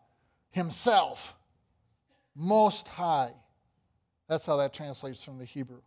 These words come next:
You know that God has, uh, Jehovah has various words, uh, names in the Old Testament, and that's one of them. Himself will establish her. There's no need to be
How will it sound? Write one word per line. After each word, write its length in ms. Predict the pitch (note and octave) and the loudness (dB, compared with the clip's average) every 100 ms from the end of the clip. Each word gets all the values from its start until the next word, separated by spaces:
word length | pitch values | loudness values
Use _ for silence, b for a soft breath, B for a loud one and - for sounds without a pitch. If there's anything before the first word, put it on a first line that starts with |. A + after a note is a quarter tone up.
| _ | _
You 100 | C3+ | -12
know 120 | C#3+ | -8
that 140 | C#3+ B2+ | -4 -2
God 260 | D3 C#3+ | 2 2
has, 260 | B2+ B2 - _ _ _ _ _ _ C#3 | 0 -8 -16 _ _ _ _ _ _ -20
uh, 80 | |
Jehovah 420 | A#2+ C3 D3 D#3 C3 | -16 -4 0 2 0
has 120 | A2 | -4
various 560 | C3+ D3+ C#3+ B2+ - | -2 0 0 -6 -12
words, 560 | D#3 D#3 D#3 B2+ A#2+ - _ _ _ _ _ | -6 0 0 -2 -8 -20 _ _ _ _ _
uh, 80 | C3+ | -6
names 640 | D#3 F#3 C#3+ B2+ - - _ _ _ _ | -2 -2 -4 -12 -20 -20 _ _ _ _
in 200 | D3+ D3 | -12 -10
the 60 | D3 | -2
Old 220 | D3+ D3+ | 0 0
Testament, 380 | E3 D#3+ - C3 | -2 -6 -6 -10
and 80 | D3+ | -4
that's 240 | E3+ - | -4 -4
one 220 | D#3 D#3 | -4 -4
of 100 | B2 | -4
them. 120 | - - _ _ _ _ _ _ _ _ | -12 -20 _ _ _ _ _ _ _ _
Himself 640 | D3 C3 - F#3+ E3+ C#3 | -14 -12 -4 2 4 2
will 160 | D3 C3+ | -4 -8
establish 640 | B2 - D#3 D#3 C#3+ - | -8 -2 2 2 0 -12
her. 140 | - - _ _ _ _ - | -18 -20 _ _ _ _ -10
There's 200 | F3+ E3+ | -8 -6
no 180 | F3+ F3+ | -6 -4
need 480 | F3+ F3+ D3 D3 C#3 _ _ _ _ _ _ _ - | -4 -4 -4 -8 -14 _ _ _ _ _ _ _ -14
to 140 | D3+ | -10
be 460 | C#3 D3 C#3 C#3 | -6 -4 -4 -6